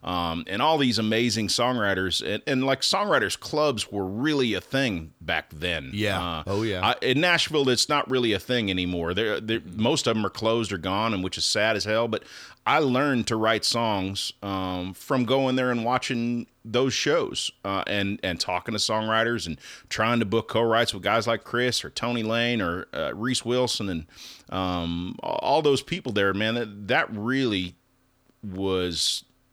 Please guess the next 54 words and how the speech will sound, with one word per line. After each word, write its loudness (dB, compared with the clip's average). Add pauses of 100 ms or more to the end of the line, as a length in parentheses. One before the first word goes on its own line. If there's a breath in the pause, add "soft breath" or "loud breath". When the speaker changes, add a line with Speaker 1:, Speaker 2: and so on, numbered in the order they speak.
(120)
Speaker 1:
a -4
huge -4
thing -2
for -10
me. -6
It, -6
it -4
changed -2
my 0
life, 0
and, -8
and -4
it -6
was -4 (480 loud breath)
kinda 2 (180)
the 0
beginning 2
of 0
go, 2
"Oh, 4
wow, 4
I 4
got 2
a 2
long 2
way 2
to 0
go." 0
Uh, -2 (280)
if, -4
if -6
you -2
don't 0
write 2
like 2
these 0
guys, 2
then -2
there, -2
you, -4
you -2
don't 0
have 0
a -8
chance, -4
and -6
so 0 (320 loud breath)
you -2
really 2
gotta 0
step 0
up -6
your -12
game. -2